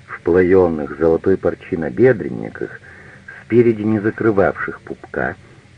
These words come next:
а сзади доходивших до середины спины, держали его с обеих сторон за золочёные поводья, и тот, что стоял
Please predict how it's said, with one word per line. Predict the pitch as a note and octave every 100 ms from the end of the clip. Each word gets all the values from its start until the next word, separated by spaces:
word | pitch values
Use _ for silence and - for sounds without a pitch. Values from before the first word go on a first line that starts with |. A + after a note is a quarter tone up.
| -
а | C2
сзади | A#1+ C2 C#3+ B2
доходивших | D2+ - C2 D#2 - - B1
до | C#2+
середины | - D#2+ G#2 G2 - -
спины, | - B1+ C3+ - - - - -
держали | D2 F2 C#3 E3+
его | E3 D3
с | C#3
обеих | B2 A#2+ D3+ C3
сторон | - G#2 C3+ C3
за | G#2 G#2+
золочёные | A2 G2+ - - C3 B2+
поводья, | A#2+ B2 A2 D#2 A#1+ G#1+ G1+ - - - - - _ - -
и | D3+
тот, | C3+ D#3+ F3
что | - D3
стоял | - A2+ C3